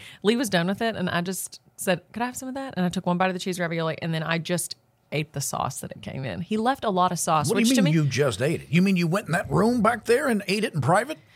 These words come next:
Speaker 1: No, I stood over here and ate it. <laughs>
Speaker 2: Above the trash can?
Speaker 1: Yeah. It's so good. It's just, like, tomatoes and garlic and olive oil and, mm.
Speaker 2: Oh, it is, no, it's wonderful.
Speaker 1: Delish.
Speaker 2: I didn't see you eat it.
Speaker 1: Well, you were on your phone doing God knows what.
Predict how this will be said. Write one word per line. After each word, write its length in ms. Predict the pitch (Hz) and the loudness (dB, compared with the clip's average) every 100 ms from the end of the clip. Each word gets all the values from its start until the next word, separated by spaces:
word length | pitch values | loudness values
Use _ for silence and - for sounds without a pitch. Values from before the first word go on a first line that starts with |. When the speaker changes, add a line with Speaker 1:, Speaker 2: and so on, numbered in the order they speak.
| _ - | _ 2
Speaker 1:
No, 140 | 381 | 4
I 120 | 294 | 4
stood 240 | 233 277 262 | 4 2 4
over 160 | 226 | 2
here 180 | 233 220 | 2 0
and 100 | 170 - | 0 8
ate 80 | 156 269 | 10 10
it. 0 | 104 - - | 4 -2 -6
<laughs> 240 | - - | -8 -2
Speaker 2:
Above 360 | 143 156 190 156 | 2 2 2 0
the 80 | |
trash 480 | 107 - 170 277 349 | -2 0 2 2 -2
can? 140 | - 311 | -2 2
Speaker 1:
Yeah. 240 | 214 440 - _ _ _ _ _ _ _ | 4 4 0 _ _ _ _ _ _ _
It's 180 | 330 349 | 2 4
so 260 | - 370 339 | 4 6 6
good. 340 | 330 415 370 | 6 6 6
It's 180 | 240 - | 2 -2
just, 140 | 302 | 0
like, 120 | 302 - | -2 -2
tomatoes 400 | 254 262 247 214 | -4 -2 -4 -6
and 140 | 190 - | -8 -2
garlic 340 | 233 214 185 - | 0 0 -4 -8
and 100 | 180 - | -8 -4
olive 160 | 247 233 | -2 0
oil 180 | 196 - | -2 -4
and, 140 | 175 - | -12 -12
mm. 280 | - 427 339 - _ _ _ _ _ - | -8 -4 -4 -6 _ _ _ _ _ -16
Speaker 2:
Oh, 80 | 98 | -12
it 60 | 95 | -8
is, 140 | 120 87 | -8 -6
no, 140 | 175 | -8
it's 120 | 196 | -8
wonderful. 520 | 82 92 214 165 - - _ - - - _ _ - | -8 -6 -6 -6 -12 -20 _ -20 -20 -20 _ _ -8
Speaker 1:
Delish. 500 | 165 143 - - - - - - - - - | -4 -4 -6 -8 -10 -14 -16 -16 -20 -20 -14
Speaker 2:
I 60 | 98 | -8
didn't 200 | 92 196 | -2 -2
see 160 | - | -2
you 140 | 76 58 | -8 -12
eat 160 | 67 | -16
it. 200 | 80 - - _ _ _ - | -16 -18 -20 _ _ _ 0
Speaker 1:
Well, 120 | 277 | 4
you 160 | 320 392 | 4 4
were 120 | 359 | 4
on 180 | 277 311 | 2 0
your 80 | 262 | 0
phone 320 | - 277 269 | 2 2 2
doing 220 | 233 220 | 2 2
God 280 | 196 208 226 | 2 2 0
knows 260 | 208 202 - | -2 -2 -2
what. 380 | - - - | -4 -6 -10